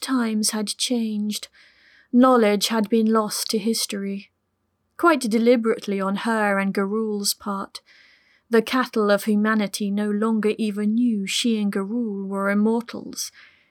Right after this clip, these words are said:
Every fifty years there was a ceremony where they passed on their mantle to the next in line, giving over their name and their status.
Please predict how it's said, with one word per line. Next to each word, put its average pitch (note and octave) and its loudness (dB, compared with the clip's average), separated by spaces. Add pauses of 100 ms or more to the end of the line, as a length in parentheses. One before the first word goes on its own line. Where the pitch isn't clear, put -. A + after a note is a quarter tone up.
(540)
Every A3+ 2
fifty A3 0
years A3 -2
there A3 0
was A3 -2
a B3 2
ceremony G#3 -2 (380)
where A#3+ 6
they A#3+ 8
passed B3+ 2
on A3+ 2
their A3+ 0
mantle A#3 0
to G#3 -10
the G#3 -4
next - -4
in G#3+ -4
line, G#3 -4 (400)
giving A#3 6
over A3+ 4
their G#3+ 0
name G#3+ -2
and G3+ -2
their G3+ 0
status. - -4